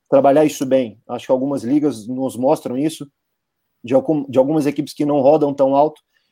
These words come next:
mas que também não erram muito. E com isso, muitas vezes, um time menor consegue equilibrar muito o seu jogo e, e tornar um jogo muito eficiente. Né? Na recepção, aí você vê o time. Tô citando aqui, tô aproveitando essa fala, tô citando um pouquinho de tudo,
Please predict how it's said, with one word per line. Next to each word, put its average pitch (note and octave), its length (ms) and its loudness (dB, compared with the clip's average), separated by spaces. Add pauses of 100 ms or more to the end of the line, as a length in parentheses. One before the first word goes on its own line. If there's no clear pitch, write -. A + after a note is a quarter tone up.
(100)
mas - 160 -6
que E3+ 80 0
também D#3+ 260 2
não E3 220 4
erram D#3 320 4 (260)
muito. C#3+ 400 -6 (460)
E C3 240 0
com C#3 160 -4
isso, D3+ 260 -2
muitas C#3+ 300 -2
vezes, D3+ 220 -2
um C#3 160 -2
time C#3+ 260 -6
menor C3+ 500 0
consegue C3+ 540 -2 (320)
equilibrar C3 500 0
muito C#3+ 360 -2
o A#2 40 -8
seu A#2+ 140 -6
jogo C3+ 300 0
e, A#2 180 -6
e A#2 320 -6 (220)
tornar B2+ 240 0
um B2 80 0
jogo B2 200 0
muito C3 240 -4
eficiente. A2 520 -12 (340)
Né? C#3 140 -2
Na D3+ 80 0
recepção, D3+ 580 2
aí D3+ 140 4
você D3 100 0
vê D3 220 4
o C3 120 2
time. C#3 440 -2 (360)
Tô D#3+ 80 0
citando F3+ 440 4
aqui, F3 160 2
tô F3+ 100 2
aproveitando D#3+ 460 4
essa D3 180 0
fala, E3 240 4
tô D#3 140 -2
citando D3+ 320 -2
um C#3 40 -4
pouquinho C#3+ 320 -6
de B2 120 -8
tudo, E3 320 -4